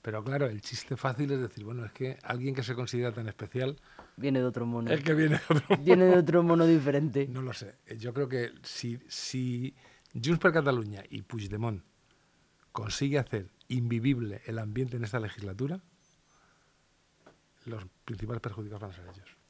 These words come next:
Speaker 2: Vaya.
Speaker 1: Porque, eh, la paciencia de Pedro Sánchez, que es un encantador de serpientes, y la paciencia de la gente que rodea a Pedro Sánchez y en la que Pedro Sánchez puede apoyarse, tendrá un límite.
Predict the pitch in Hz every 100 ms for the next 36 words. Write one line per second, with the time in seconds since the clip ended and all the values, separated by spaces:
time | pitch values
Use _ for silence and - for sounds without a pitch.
0 | _ 107 95 - - _ _ _ _ _
1 | - _ - _ _ _ _ _ _ _
2 | 143 139 123 156 160 139 131 139 131 127
3 | 131 - _ _ 131 127 117 110 160 165
4 | 180 160 135 156 147 147 156 117 98 -
5 | _ _ - 101 - 113 104 104 104 107
6 | 104 107 98 117 95 95 - _ _ _
7 | _ _ - - - - _ _ _ _
8 | _ - 120 113 104 120 139 139 113 123
9 | 127 120 113 113 110 107 131 120 113 98
10 | 92 95 110 107 120 107 104 107 113 120
11 | - 160 - _ _ _ - _ - _
12 | - 113 110 127 120 107 98 98